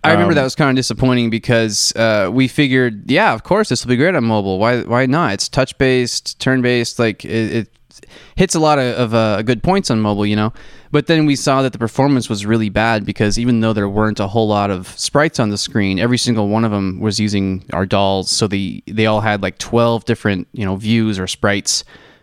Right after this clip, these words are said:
Speaker 1: drawing each individual character. So it was actually a ton of sprites, and it, uh, didn't run great. So, <laughs> and at
Speaker 2: And
Speaker 1: that
Speaker 2: that
Speaker 1: time too, we were kinda convinced that desktop was the way to go anyway. So we were just kinda like, "Screw it."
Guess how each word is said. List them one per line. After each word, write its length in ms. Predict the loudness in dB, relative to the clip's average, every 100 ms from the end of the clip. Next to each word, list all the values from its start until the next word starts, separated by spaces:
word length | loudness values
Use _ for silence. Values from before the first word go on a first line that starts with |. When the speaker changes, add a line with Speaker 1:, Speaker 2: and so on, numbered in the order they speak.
| _
Speaker 1:
drawing 320 | 0 2 0
each 160 | 0 0
individual 320 | 0 2 -2
character. 400 | 0 0 0 -2
So 100 | 0
it 40 | 0
was 40 |
actually 260 | 0 0 -2
a 40 |
ton 240 | -2 -2 -2
of 60 |
sprites, 460 | -2 0 0 -2 -4
and 120 | -4
it, 140 | -4 -2
uh, 340 | -2 0 -2 -6 -14 -18 -16 -2
didn't 200 | -2 0
run 200 | 0 0
great. 240 | 0 -2 -2 -8
So, 320 | -4 -2 -2 -6
<laughs> 60 | -8
and 60 | -8 -8 -16 -18 -10 0
at 0 |
Speaker 2:
And 140 | 2
Speaker 1:
that 40 | 4
Speaker 2:
that 140 | 2
Speaker 1:
time 180 | 2 0
too, 200 | 2 2
we 120 | 2
were 100 | 0
kinda 220 | 0 0 0
convinced 480 | 0 0 0 -2 0
that 180 | 0 2
desktop 420 | -2 0 0 0
was 80 | 0
the 80 | 0
way 120 | 0
to 80 | 0
go 180 | 0 2
anyway. 300 | 2 2 0
So 160 | 0
we 40 | -2
were 80 |
just 180 | -2 -4
kinda 100 | -2
like, 140 | -2 -6
"Screw 220 | -6 -4
it." 120 | -6